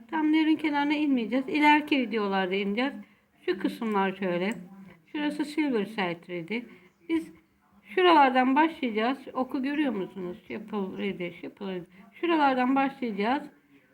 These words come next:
Şu köşeden Silverside'e döneceğiz. Şöyle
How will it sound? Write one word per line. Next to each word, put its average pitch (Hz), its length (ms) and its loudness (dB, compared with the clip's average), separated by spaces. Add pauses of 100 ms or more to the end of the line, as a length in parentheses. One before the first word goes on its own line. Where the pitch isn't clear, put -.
(440)
Şu 330 160 0
köşeden 262 520 0
Silverside'e 214 960 -2
döneceğiz. 175 500 -4 (1300)
Şöyle 269 460 0